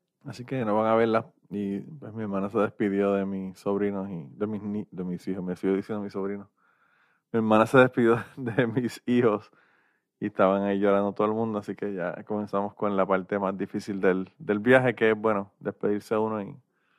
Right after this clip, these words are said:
y decir adiós, ¿verdad? Pero bueno, eso se sabe que iba a ocurrir desde el principio, así que es como la muerte, es algo inevitable al final del, del camino. Esta semana fue bien interesante porque mi hermana Mirza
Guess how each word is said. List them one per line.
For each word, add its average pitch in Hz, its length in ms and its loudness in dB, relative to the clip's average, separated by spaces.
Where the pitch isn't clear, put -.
y 110 80 0
decir 107 260 4
adiós, 101 300 6
¿verdad? 101 320 0
Pero 95 260 4
bueno, 101 180 -4
eso 104 420 -2
se - 140 -6
sabe 98 340 2
que 101 140 -2
iba 95 160 0
a 98 40 2
ocurrir 104 460 -2
desde 104 200 2
el 101 80 0
principio, 110 500 -6
así 98 200 -10
que 98 260 -10
es - 100 -16
como 104 200 0
la 101 80 0
muerte, 101 420 -2
es 95 80 -4
algo 98 240 -4
inevitable 95 520 0
al 95 100 -2
final 95 380 -8
del, 90 260 -6
del 92 160 -6
camino. 92 400 -8
Esta 135 240 0
semana 175 460 6
fue 139 160 4
bien 135 100 4
interesante 151 480 2
porque 123 300 0
mi 110 60 0
hermana 104 360 0
Mirza 120 460 -2